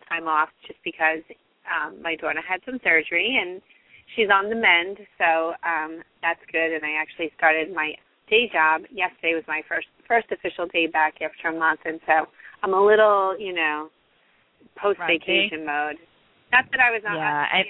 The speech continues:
Speaker 1: you know, on the beach in the Caribbean. <laughs>
Speaker 2: No, but
Speaker 1: But
Speaker 2: I think, I think everybody's feeling a little bit like that. You kind of, you know, when you finally have the opportunity to turn off and just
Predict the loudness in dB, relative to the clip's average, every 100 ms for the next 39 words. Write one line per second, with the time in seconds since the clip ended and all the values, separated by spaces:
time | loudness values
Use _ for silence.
0 | -6 -6 -4 -4 -6 -10 -10 -10 -12 -14
1 | -6 -6 -4 -8 -10 -14 -20 _ _ _
2 | -20 -18 -4 -4 -4 -12 -12 _ _ -14
3 | -12 -12 -16 -20 -20 _ _ -6 0 4
4 | 4 4 0 0 0 2 0 2 2 2
5 | 0 -2 -2 -4 -6 -8 -8 -6 -8 -10
6 | -8 -8 -6 -6 -6 -6 -8 0 2 4
7 | 2 -2 4 4 6 2 0 -12 -20 -20
8 | -20 -16 -6 0 0 0 -4 0 4 6
9 | 6 2 2 2 2 2 2 0 -4 -4
10 | -2 -2 -2 -2 -6 -6 -2 2 2 2
11 | 0 2 4 2 -2 -14 -14 -6 -6 -2
12 | 0 0